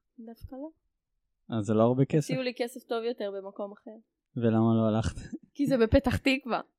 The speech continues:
Speaker 2: אה.
Speaker 1: אני לא רוצה לעבוד בפתח תקווה. סליחה לכל הפתח תקוואים
Speaker 2: אה, את,
Speaker 1: המאזינים.
Speaker 2: אה,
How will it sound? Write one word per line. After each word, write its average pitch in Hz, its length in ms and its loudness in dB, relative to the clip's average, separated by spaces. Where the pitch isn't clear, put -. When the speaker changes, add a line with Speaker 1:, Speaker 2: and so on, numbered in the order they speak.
Speaker 2:
אה. 107 420 6
Speaker 1:
אני 101 140 8
לא 226 60 8
רוצה 269 260 4
לעבוד 240 300 2
בפתח - 240 -12
תקווה. 208 460 -6
סליחה 202 320 0
לכל 208 280 2
הפתח 196 540 -2
תקוואים 196 680 -4
Speaker 2:
אה, 143 140 6
את, 180 60 0
Speaker 1:
המאזינים. 175 360 2
Speaker 2:
אה, 113 320 8